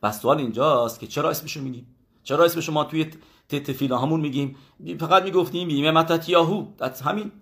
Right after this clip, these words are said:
دیگه، دیگه چرا دیگه بعد اسم اینو مجبور نبودیم بگیم اصلاً، که مخصوصاً کسی که سیدوکی شدش؟ جوابی که می‌ده ربی باروخ ممژ بوژی که اتفاقاً سر سالش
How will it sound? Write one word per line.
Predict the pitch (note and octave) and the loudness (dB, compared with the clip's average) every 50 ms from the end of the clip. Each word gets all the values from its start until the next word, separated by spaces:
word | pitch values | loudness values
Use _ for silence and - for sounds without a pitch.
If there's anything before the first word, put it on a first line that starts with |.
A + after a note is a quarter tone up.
| _ _ _ _ _ | _ _ _ _ _
دیگه، | - A#2 B2+ | -10 -10 -10
دیگه | B2 B2+ B2+ B2+ C3 | -8 -8 -10 -10 -8
چرا | C#3 D3+ D3+ D#3+ D#3+ D3+ | -6 -2 0 0 0 0
دیگه | C#3+ E3 E3 | 0 0 4
بعد | E3 D#3+ D#3+ - | 4 4 4 2
اسم | F3 - - F#3+ | -4 -6 -4 -4
اینو | G3 G3+ F#3 | -4 0 2
مجبور | E3 D#3+ C#3 C#3 C#3+ D3 D3 | 2 2 2 0 -2 -2 -2
نبودیم | C#3 C3+ C3+ B2+ B2+ | -2 -2 -2 -2 -2
بگیم | B2+ B2+ A#2 B2 B2 | -2 -2 -2 -4 -4
اصلاً، | A#2 A2 - F#2 F2+ - - _ _ _ _ | -4 -6 -8 -8 -10 -12 -16 _ _ _ _
که | - B2 | -6 -2
مخصوصاً | A#2+ A#2+ B2+ B2+ - - C#3 | 0 0 0 0 0 -2 -4
کسی | C3+ C#3+ B2+ C3+ D3+ | -4 -6 -8 -8 -8
که | C3+ C#3 | -8 -6
سیدوکی | - - B2 A2 A#2+ D3+ E3 D#3 | -6 -6 -6 -6 -6 -8 -8 -6
شدش؟ | - A#2+ A2 - - - - - - - - - - - - - - _ _ _ _ _ _ - - - - | -6 -6 -6 -8 -10 -14 -16 -18 -20 -20 -20 -20 -20 -20 -20 -20 -20 _ _ _ _ _ _ -20 -20 -14 -2
جوابی | B2 A#2+ D#3 D3+ D#3 F#3 F3 E3+ | 4 6 6 8 8 6 2 2
که | - E3+ E3+ | -2 -4 -4
می‌ده | F3 E3+ F3 E3+ D#3 E3 E3 D#3+ | -4 -4 -4 0 2 2 2 2
ربی | C#3+ D3 C#3 C3 C#3+ E3+ | 2 0 -2 -2 -4 -6
باروخ | C#3+ C#3 C#3 D3 E3 - C#3 | -4 -2 -2 -2 -2 -4 -4
ممژ | C#3 C#3 D3 D3+ C3 B2+ | -4 -4 -4 -4 -4 -6
بوژی | B2+ A2 A2 G2 F#2+ - - - - | -6 -6 -6 -8 -8 -10 -14 -16 -16
که | - A2+ | -14 -12
اتفاقاً | G#2+ - - - G#2 G2+ A#2+ C3+ | -12 -10 -8 -6 -6 -6 -6 -6
سر | C3+ - C3+ A#2+ B2+ | -6 -4 -4 -4 -4
سالش | A#2+ - C3+ C3+ C3 C3+ C3 - - | -4 -4 -4 -2 -2 -2 -4 -6 -10